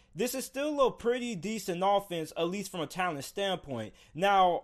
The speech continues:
on the offense side of football, the halfbacks who are probably going to be replacing Leonard Fournette,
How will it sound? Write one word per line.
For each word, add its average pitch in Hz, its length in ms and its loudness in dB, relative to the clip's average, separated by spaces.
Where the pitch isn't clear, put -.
on 220 180 2
the 202 80 4
offense 240 420 2
side 202 180 0
of 175 100 -6
football, 151 640 2
the 170 100 4
halfbacks 262 600 2
who 233 160 0
are 196 60 0
probably 208 360 2
going 196 220 -2
to 180 60 -8
be 185 180 -4
replacing 190 640 -2
Leonard 185 240 -4
Fournette, 165 440 2